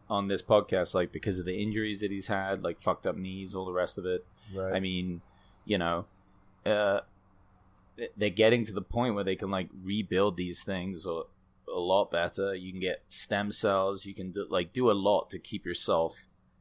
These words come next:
Speaker 1: healthy and really moving into old age.
Speaker 2: Absolutely.
Speaker 1: And it makes you think, like, where,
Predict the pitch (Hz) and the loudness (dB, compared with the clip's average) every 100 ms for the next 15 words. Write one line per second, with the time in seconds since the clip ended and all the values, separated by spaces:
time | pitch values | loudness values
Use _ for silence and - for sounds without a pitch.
0 | _ - 101 95 - 95 92 87 85 85 | _ 2 4 4 2 0 0 -4 -6 0
1 | 95 98 92 90 92 101 101 98 92 - | 2 4 2 0 0 0 -2 -2 -4 0
2 | 92 98 95 98 107 - - 104 101 90 | 0 2 2 0 0 -4 -8 -4 -4 -4
3 | 95 95 92 90 90 87 87 - - _ | -8 -4 -2 -2 -4 -6 -8 -10 -16 _
4 | _ _ _ _ _ _ _ - 127 185 | _ _ _ _ _ _ _ -4 0 2
5 | 135 113 143 117 85 92 87 - _ _ | 2 4 6 6 4 0 -2 -8 _ _
6 | - 98 117 120 117 | -4 4 6 6 4